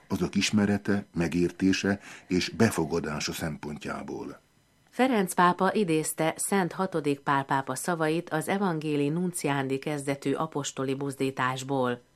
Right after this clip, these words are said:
Speaker 2: Evangelizálni az egyház számára azt jelenti,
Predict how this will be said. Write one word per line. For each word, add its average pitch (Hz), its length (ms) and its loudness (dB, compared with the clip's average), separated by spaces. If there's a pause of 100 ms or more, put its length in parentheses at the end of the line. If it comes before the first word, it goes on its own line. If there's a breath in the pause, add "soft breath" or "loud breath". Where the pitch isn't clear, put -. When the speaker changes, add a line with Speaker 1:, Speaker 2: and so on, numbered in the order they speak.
(680 soft breath)
Speaker 2:
Evangelizálni 151 1000 2
az 143 200 2
egyház 165 400 0
számára 135 580 2
azt - 240 -2
jelenti, 151 500 -2